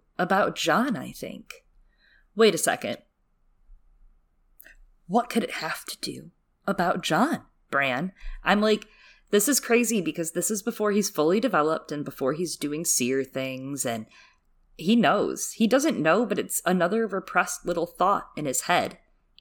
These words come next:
Ned told him in his dream. Is this Ned's consciousness? Is he getting a memory from Ned? Is he connecting to Ned's memories? What is he doing? This is actually kind of insane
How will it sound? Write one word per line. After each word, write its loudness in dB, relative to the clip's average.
Ned 2
told 0
him -2
in -6
his -4
dream. -4
Is -2
this -2
Ned's -2
consciousness? -2
Is 0
he -4
getting 2
a 0
memory 0
from 4
Ned? 4
Is -2
he -4
connecting -2
to -2
Ned's -2
memories? 2
What 2
is 0
he 0
doing? 2
This -2
is 0
actually 0
kind 0
of 0
insane 2